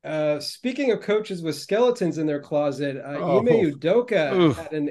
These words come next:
Speaker 1: angry run-in with LeBron James the other night. Uh, it started with,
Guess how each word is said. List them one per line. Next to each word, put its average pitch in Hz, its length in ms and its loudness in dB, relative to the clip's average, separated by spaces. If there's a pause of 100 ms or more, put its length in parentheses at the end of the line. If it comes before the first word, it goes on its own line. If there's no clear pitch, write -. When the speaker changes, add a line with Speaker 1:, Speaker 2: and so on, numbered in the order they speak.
(260)
Speaker 1:
angry 226 440 0
run-in 175 460 0
with 151 220 -4 (480)
LeBron 156 460 0
James 185 420 -2
the 151 120 -2
other 131 200 -4
night. 123 400 -12 (920)
Uh, 143 220 -8
it 151 180 -6
started 220 540 0
with, 170 300 0